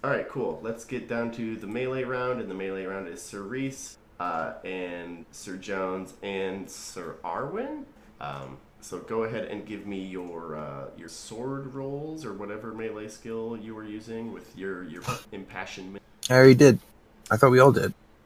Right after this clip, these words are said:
Speaker 1: Um,
Speaker 2: Like, a while ago.
Speaker 1: Oh.
Speaker 2: I have this twenty-three up here. Oh, never mind. I think I'm the only one who got ahead of myself. Oh, yeah, 'cause you said, you're like, "Don't roll yet." And I was like, "Oh, I'm just gonna go.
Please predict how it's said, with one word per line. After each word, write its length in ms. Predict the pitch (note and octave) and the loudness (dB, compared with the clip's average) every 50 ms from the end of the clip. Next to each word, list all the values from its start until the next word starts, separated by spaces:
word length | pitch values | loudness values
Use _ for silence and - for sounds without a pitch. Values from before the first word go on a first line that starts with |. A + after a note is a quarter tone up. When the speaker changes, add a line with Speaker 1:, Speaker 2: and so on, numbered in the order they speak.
| - - - | -20 -14 -12
Speaker 1:
Um, 880 | C#2+ C#2+ C#2 C2+ C#2 C#2+ C#2+ C#2 C#2 C2+ C#2 C#2 C2+ C2 B1 A#1+ - - - | -12 -10 -10 -12 -12 -12 -12 -12 -12 -12 -12 -14 -16 -16 -16 -18 -14 -2 2
Speaker 2:
Like, 140 | A2 G#2+ | 4 6
a 60 | G#2 G2 | 10 12
while 280 | G2+ G#2 G#2+ G2 G2 | 12 12 12 12 12
ago. 300 | F#2 E2+ D#2+ D#2+ E2+ - - - - - | 10 6 4 2 2 -2 -8 -14 -20 -16
Speaker 1:
Oh. 140 | C#2 C2+ A1 - | -14 -10 0 6
Speaker 2:
I 60 | G2 | 6
have 100 | G#2+ G2+ | 8 8
this 120 | G2 G2 - | 8 4 4
twenty-three 580 | - - A2 G#2+ G2+ F#2 - - A2 G#2+ G#2 G2 | 6 8 10 10 10 10 10 12 12 12 12 12
up 120 | F2+ - | 12 12
here. 360 | - E2+ E2+ E2+ E2 F#2 - - - - - - - - - - | 10 4 6 6 4 2 -2 -4 -16 -20 -20 -20 -20 -8 6 12
Oh, 260 | B2+ C3 C3 B2+ B2 | 12 12 12 12 12
never 160 | A#2+ A#2 A#2 A2 | 12 12 12 12
mind. 220 | G2+ F#2+ G2 G2+ | 12 12 12 12
I 20 | |
think 160 | G2+ G#2+ G#2 G2+ | 12 12 12 12
I'm 140 | G2 G2 | 12 12
the 80 | G2 F#2 | 12 12
only 180 | F2+ F#2+ F#2+ F#2 | 12 12 12 12
one 160 | F#2 F#2+ G2 | 12 10 10
who 300 | G2 G2+ G2 G2 F#2+ G#2 - - - - | 10 10 10 10 10 6 2 -2 2 8
got 260 | F#2+ G2+ G2+ F#2+ F#2+ | 12 12 12 12 12
ahead 200 | G2 G2 G2+ F#2+ | 12 12 12 12
of 80 | G2 F#2+ | 12 12
myself. 600 | F#2+ F#2 F#2 F#2 - F#2+ F#2 F#2 F#2+ G2+ - - - - | 12 10 10 10 10 10 12 12 10 8 6 0 12 12
Oh, 140 | B2+ C3 C3+ | 12 12 12
yeah, 280 | C#3+ D#3 D3+ C#3 B2 | 12 12 12 12 12
'cause 220 | A2 - G#2+ G2+ G#2 | 12 12 12 12 12
you 120 | G#2 G2+ | 12 12
said, 380 | F#2+ - A2 G#2+ G#2 G2+ F2+ D2+ - | 12 12 12 12 12 12 12 12 10
you're 160 | F#2 G#2+ G#2 | 12 12 12
like, 180 | G2+ G2+ G2 G2+ | 12 12 12 12
"Don't 220 | - B2 B2 G2+ A#2+ | 12 12 12 12 12
roll 160 | C3 B2+ B2+ | 12 12 12
yet." 180 | A2+ G2+ F2+ | 12 12 12
And 60 | E2 F#2 | 12 12
I 20 | |
was 100 | F#2+ F#2 G2+ | 12 12 12
like, 240 | G2 F#2+ - - - | 10 10 10 2 8
"Oh, 200 | - G#2 G#2+ G#2 G#2 | 12 12 12 12 12
I'm 140 | G2 G2+ F#2+ | 12 12 12
just 160 | F#2+ - - | 10 8 8
gonna 160 | G2 F#2+ F#2 | 10 8 8
go. 500 | F#2 - F#2+ F#2+ F#2+ F#2 F2+ F#2 F2+ F2 | 10 12 12 12 12 12 12 12 12 8